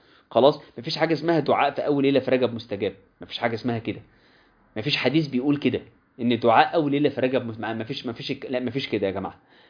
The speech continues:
مفيش حاجة قالت كده. إحنا ماشيين ورا خطوات النبي عليه الصلاة والسلام. النبي قال الدعاء، آه، آه، آه، مستجاب في التلت الأخير، خلاص يبقى مستجاب. النبي قال الدعاء، ربنا بيستجيب الدعاء في كل وقت، خلاص يبقى النبي قال الدعاء ساعة نزول الغيث مستجاب.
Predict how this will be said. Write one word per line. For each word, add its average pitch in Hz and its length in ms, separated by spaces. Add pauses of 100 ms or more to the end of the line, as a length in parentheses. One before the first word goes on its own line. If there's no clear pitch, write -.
(320)
مفيش 156 240
حاجة 156 640 (320)
قالت 156 280
كده. 147 260
إحنا 143 240
ماشيين 156 320
ورا 170 280
خطوات 156 580
النبي 151 300
عليه 120 160
الصلاة 143 280
والسلام. 110 360 (720)
النبي 160 360
قال 175 200
الدعاء، 143 720 (520)
آه، 139 40
آه، 123 720
آه، - 20
مستجاب 156 840
في 170 80
التلت 170 300
الأخير، 143 360
خلاص 139 240
يبقى 131 100
مستجاب. 117 400 (120)
النبي 180 440
قال 202 180
الدعاء، 160 340
ربنا 160 220
بيستجيب 185 320
الدعاء 180 240
في 170 120
كل 180 140
وقت، 170 200
خلاص 160 240
يبقى 117 340 (320)
النبي 196 260
قال 226 100
الدعاء 185 340
ساعة 185 320
نزول 180 200
الغيث 196 360
مستجاب. 156 500